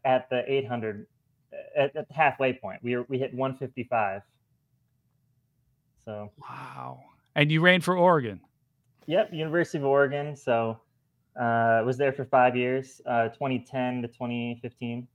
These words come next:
Speaker 2: Which is a fantastic running program, from what I
Speaker 1: It
Speaker 2: understand
Speaker 1: is.
Speaker 2: as well.
Speaker 1: Yeah,
Speaker 2: Yeah.
Speaker 1: yeah.
Speaker 2: Kind of the
Speaker 1: Yeah.
Speaker 2: grow up of Nike came, came right out of there. Have, did you see Air?
Speaker 1: <laughs> I didn't.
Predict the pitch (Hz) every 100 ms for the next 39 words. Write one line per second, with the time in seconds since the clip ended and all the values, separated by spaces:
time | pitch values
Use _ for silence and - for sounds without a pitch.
0 | _ _ _ - - 120 - 123 110 135
1 | 156 120 117 135 131 113 104 101 95 110
2 | 107 101 120 135 139 113 - _ 110 110
3 | 117 98 117 120 120 120 123 117 _ _
4 | _ _ _ 139 123 113 120 120 123 123
5 | 120 107 107 123 165 123 98 - 113 104
6 | 98 - 120 110 113 113 117 113 110 123
7 | 131 131 - - 151 151 139 147 180 180
8 | 156 185 156 98 _ _ _ _ _ _
9 | _ _ _ 190 175 120 - 175 160 139
10 | 156 151 113